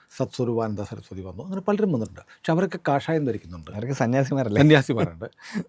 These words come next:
Speaker 1: ഉം, രുദ്രാക്ഷമുണ്ട്. ഇങ്ങനെ നോക്കുമ്പോൾ ഈ ഒരു സന്യാസത്തിൻ്റെയോ അല്ലെങ്കിൽ സനാതന രീതി എന്നൊക്കെ പറയുമ്പോൾ ഉള്ള ചില അടയാളങ്ങൾ, ഒരു കുറി ഉണ്ടാവുക,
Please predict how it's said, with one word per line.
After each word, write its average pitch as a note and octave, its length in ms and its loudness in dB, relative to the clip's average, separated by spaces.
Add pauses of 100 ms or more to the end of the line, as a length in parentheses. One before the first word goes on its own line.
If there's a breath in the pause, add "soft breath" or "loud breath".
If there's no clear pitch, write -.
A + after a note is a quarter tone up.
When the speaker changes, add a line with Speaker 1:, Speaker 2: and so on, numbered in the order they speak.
Speaker 1:
ഉം, A#2+ 260 -2
രുദ്രാക്ഷമുണ്ട്. A#2 920 4 (240)
ഇങ്ങനെ G#3 240 0
നോക്കുമ്പോൾ F3+ 460 0
ഈ D3+ 100 4
ഒരു E3+ 180 4
സന്യാസത്തിൻ്റെയോ D3+ 840 0
അല്ലെങ്കിൽ C3+ 320 -2
സനാതന D3 680 0
രീതി C3 320 2
എന്നൊക്കെ C3 260 -8
പറയുമ്പോൾ A#2+ 360 -8
ഉള്ള A#2 100 -6
ചില A#2 180 -6
അടയാളങ്ങൾ, A2 460 -4 (300 soft breath)
ഒരു B2 60 0
കുറി B2 300 0
ഉണ്ടാവുക, F#2+ 560 -6